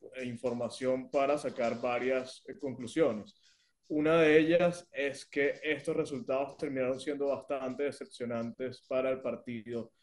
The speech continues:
Republicano. Estamos hablando de una de las mejores oportunidades que ha tenido el Partido Republicano en las últimas décadas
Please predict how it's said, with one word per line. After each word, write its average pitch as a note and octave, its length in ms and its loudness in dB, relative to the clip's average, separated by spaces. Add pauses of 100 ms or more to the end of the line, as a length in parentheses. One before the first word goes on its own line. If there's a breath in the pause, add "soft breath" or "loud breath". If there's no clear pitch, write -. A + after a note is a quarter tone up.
(300)
Republicano. C3+ 720 0
Estamos C#3+ 260 -2
hablando D3+ 420 4
de D#3+ 60 4
una D3+ 120 2
de D#3 60 2
las D3+ 120 0
mejores D3 400 0
oportunidades B2+ 680 -4
que C#3+ 80 -4
ha B2+ 40 -10
tenido C#3 220 -2
el C3+ 80 -8
Partido B2+ 300 -4
Republicano B2+ 760 -4
en C#3+ 80 -6
las B2 180 -6
últimas A#2 320 -8
décadas C#3+ 680 -2